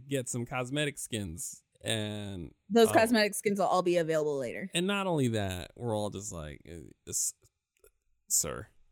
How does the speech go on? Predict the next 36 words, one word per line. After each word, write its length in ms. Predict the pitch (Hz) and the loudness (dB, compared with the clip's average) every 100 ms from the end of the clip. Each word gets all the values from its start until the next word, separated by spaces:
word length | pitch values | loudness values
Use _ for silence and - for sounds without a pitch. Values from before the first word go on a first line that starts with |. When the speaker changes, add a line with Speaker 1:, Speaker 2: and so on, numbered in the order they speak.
| _ _ _ _ _ _ 95 | _ _ _ _ _ _ -2
Speaker 1:
I 100 | 101 | 0
mean, 220 | 101 101 | 2 2
this 180 | 117 - | 0 0
game, 280 | 107 101 - | 0 -2 -6
you, 300 | 110 120 117 | -4 -4 -4
this 220 | 110 123 - | -2 -2 0
game 260 | 120 110 | 2 2
is, 140 | 98 - | 0 -2
this 200 | 110 - | -6 -4
game 220 | 117 107 | -6 -6
is 100 | 104 | -8
finna 200 | 107 92 | -8 -6
be 100 | 90 | -6
on 140 | 85 | -8
Game 200 | 82 85 | -8 -8
Pass. 380 | - 85 80 - _ _ _ _ _ 113 110 | -6 -6 -6 -10 _ _ _ _ _ -8 4
Do 160 | 123 127 | 6 6
the 120 | 113 | 2
thing. 420 | - 76 71 78 _ _ _ _ _ _ _ _ - | -4 -6 -6 -14 _ _ _ _ _ _ _ _ 0
It, 220 | 107 - | 0 0
we're 160 | 117 117 | -2 -2
not, 200 | 107 120 | -2 0
we're 120 | 123 | 2
not, 220 | 120 - | 2 0
we're 100 | 127 | -2
not, 200 | 127 101 - | -2 -4 -4
we're 140 | 123 | -2
not 220 | 120 107 - | 0 0 0
paying 260 | 127 107 | 2 0
for 140 | - 104 | 0 0
any 160 | 113 | 2
more, 360 | 117 120 113 92 | 2 2 2 0
any 260 | 113 120 | 0 0
of 80 | 120 | 0
your 120 | 113 | -2
goodies. 580 | 104 101 92 90 - - | 0 0 0 -2 -6 -8